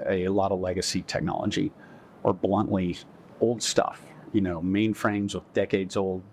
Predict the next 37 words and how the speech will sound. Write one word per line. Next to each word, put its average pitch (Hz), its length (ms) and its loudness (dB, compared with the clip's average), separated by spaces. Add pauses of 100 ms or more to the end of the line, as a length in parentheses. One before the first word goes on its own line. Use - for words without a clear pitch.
(140)
uh, 90 520 -4 (180)
code, 120 560 0 (640)
uh, - 260 -4 (140)
a - 100 0
lot 101 240 4
of 98 340 2
older 107 280 2
technologies. 101 720 0
E-, 127 240 0
even 117 280 2
some 110 200 0
of 92 80 -4
our 92 260 -2 (140)
newer 113 480 2
technologies 90 840 -4
has 104 220 -4
become 95 340 -4
outdated 90 460 -4
with - 100 -4
time. 95 380 -4 (460)
So 113 460 4
I, 123 240 4
I 120 80 4
think 120 220 0
a 107 60 2
big 104 380 2
piece - 380 0
of 95 220 2
what 98 220 2
we're 92 140 2
all 101 160 4
trying 95 340 -2
to 98 120 -2
do 92 320 -2
is 90 320 0
to, 95 520 0 (580)
uh, 87 480 0